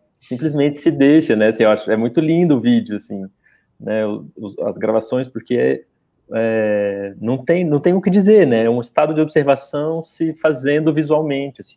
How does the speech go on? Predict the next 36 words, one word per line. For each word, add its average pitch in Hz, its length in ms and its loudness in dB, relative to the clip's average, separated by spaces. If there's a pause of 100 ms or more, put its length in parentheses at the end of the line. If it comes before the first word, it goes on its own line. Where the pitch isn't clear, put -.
né? 104 380 -14 (500)
Na 110 100 -2
relação 113 380 -2
com 135 120 -4
a 127 80 -4
coisa. 104 320 -2 (440)
A 98 160 -2
relação 107 360 0
que, - 180 -16
mesmo 156 420 4
com 175 200 0
o 151 80 2
Luiz, 143 360 4
né, 135 120 0
me-, 127 240 -2
e 131 100 0
mesmo 147 320 0
com 135 180 -6
você, 127 520 -4
né, 127 240 -4
Giza, 107 380 -2
a, 104 260 0
tu-, - 240 -10 (180)
tudo 139 160 0
isso 147 240 2
me 147 80 -2
parece, 143 400 0
assim, 147 260 -6
esse 147 160 -8
estado 143 600 0
ampliado 139 500 -2
de, 104 240 -14 (340)
de - 80 -12
observação, 104 600 -6
né? 95 140 -8
Assim, - 160 -20